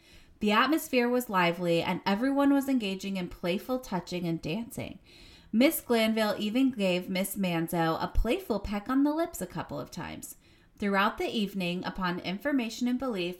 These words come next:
Miss Manzo continued to be outspoken about her liberal views on sex. As the evening went on, she indulged in shots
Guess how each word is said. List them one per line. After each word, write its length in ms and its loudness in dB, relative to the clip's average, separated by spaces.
Miss 320 -4
Manzo 520 0
continued 920 -2
to 120 -4
be 280 -4
outspoken 840 -2
about 320 -2
her 220 -6
liberal 360 -2
views 340 -4
on 200 -2
sex. 440 -12
As 160 0
the 180 -8
evening 360 0
went 180 4
on, 380 2
she 240 -6
indulged 560 -4
in 160 0
shots 500 0